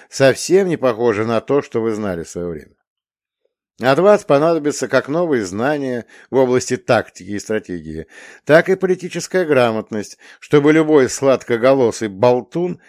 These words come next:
не мог обвести вас вокруг пальца. Самостоятельное командование я доверю вам не раньше, чем уверюсь в полной вашей подготовленности.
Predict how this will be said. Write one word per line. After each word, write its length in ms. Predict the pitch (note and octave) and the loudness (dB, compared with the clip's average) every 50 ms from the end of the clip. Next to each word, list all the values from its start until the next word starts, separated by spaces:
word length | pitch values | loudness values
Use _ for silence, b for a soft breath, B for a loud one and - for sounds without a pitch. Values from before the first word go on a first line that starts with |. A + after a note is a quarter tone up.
| b b b | b b b
не 160 | - A#2 B2 | -4 -4 -2
мог 240 | B2 B2+ A#2+ A2 - | 0 0 0 0 0
обвести 460 | A2+ G2 F#2+ G#2+ A2 - - - C#3 | -2 -2 -2 -6 -6 -6 -6 -4 -2
вас 220 | D3 C3+ B2 - - | 0 0 0 0 -4
вокруг 360 | G2+ F#2 - F#2+ E2+ - _ | -6 -6 -6 -8 -10 -10 _
пальца. 380 | - - - _ - - _ _ _ _ _ _ _ _ _ _ _ _ _ _ _ _ _ _ _ _ _ _ _ _ | -20 -20 -20 _ -20 -20 _ _ _ _ _ _ _ _ _ _ _ _ _ _ _ _ _ _ _ _ _ _ _ _
Самостоятельное 800 | - - - C3+ C3 - - C3+ C3 C3 B2+ - B2+ B2 B2 A#2+ | -8 -4 -2 -2 -2 0 2 4 4 4 4 2 -2 -2 -2 0
командование 720 | G#2 A#2+ A#2 B2 C#3+ D#3+ E3 D#3 A#2 A2 G#2 G#2+ G#2 G#2 G2 | 0 0 0 0 0 0 0 -2 -4 -4 -4 -4 -4 -6 -2
я 160 | G2 G#2+ G#2 | -2 -2 0
доверю 360 | G#2 A2 A2 G#2+ G#2+ G#2 G#2 | 0 0 0 0 0 0 0
вам 120 | G#2+ G#2 | -2 -2
не 140 | G#2 A2+ C3 | -2 -2 -2
раньше, 480 | C#3+ C#3 A2+ E2 C#2 - - - D2+ B B B B B B | 0 0 -2 -2 -6 -14 -20 -20 -20 B B B B B B
чем 240 | - - C3 C3+ | -2 -2 0 0
уверюсь 480 | C3 B2 A2 A#2+ C3+ D3+ D3+ D3 B2+ - | 0 0 2 4 4 4 4 2 -2 -4
в 100 | - _ | -12 _
полной 520 | _ _ A2+ C3 D3 D#3+ E3 E3 D#3+ D3+ | _ _ 4 4 6 4 2 2 -2 -2
вашей 340 | A#2+ G#2 G#2 G2+ - - G#2 | -2 -2 -2 -2 -4 -6 -8
подготовленности. 840 | - - F2+ F2 F2+ - E2 D2 C#2 C2+ C#2 C2+ _ _ _ - _ | -8 -8 -10 -10 -10 -10 -10 -12 -14 -16 -20 -20 _ _ _ -20 _